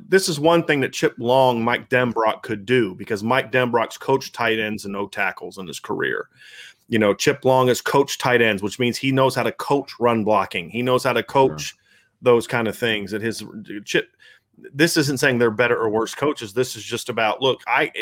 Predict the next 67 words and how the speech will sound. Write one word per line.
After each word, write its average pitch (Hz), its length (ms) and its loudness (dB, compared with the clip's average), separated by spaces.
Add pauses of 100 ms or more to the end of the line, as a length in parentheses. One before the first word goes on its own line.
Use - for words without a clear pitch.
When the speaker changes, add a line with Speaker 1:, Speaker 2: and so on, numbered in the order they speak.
Speaker 1:
and 127 80 -4
I've 135 160 0
said 131 160 -2
this 110 80 -12
about 113 160 0
myself. 120 560 -4 (800)
I, 104 80 -4 (160)
I 139 160 2
couldn't 160 300 0
have 120 160 0
gone 120 240 4
in 110 140 0
there 104 240 2
and 98 180 -4
coached 117 300 -4
the 107 100 0
offensive 92 460 -4
line. 95 360 -6
I 151 120 2
can, 143 240 -2
I 160 120 2
can 180 160 0
get 147 140 4
on 135 140 4
the 117 40 2
board 131 320 6
and 117 140 -4
tell 135 160 2
them, 120 60 -2
"Hey, 127 120 0
here's 120 200 0
what 113 100 -2
we 113 60 -2
need 107 140 -4
to 101 60 -8
do, 139 320 4
and 127 80 0
here's 113 200 -4
the - 80 -12
scheme, 139 360 2
and 113 160 2
how 117 120 0
to 85 100 -2
Speaker 2:
Scheme-wise, - 60 -8
Speaker 1:
stop 135 220 0
Speaker 2:
yes. 165 80 -6
Speaker 1:
it," - 20 -4
and - 80 -6
all 120 160 2
that 131 160 0
kind 123 120 -4
of 120 60 -6
stuff. 117 260 -4
But 120 100 0
I 147 100 2
couldn't 175 160 -6
have 135 80 -4
gone 131 200 4
in 143 120 2
there 131 80 2
and 113 100 0
say, 123 160 4
"Okay, 139 220 2
here's 135 180 2
how 139 140 2
we're 127 120 4
gonna, 120 220 0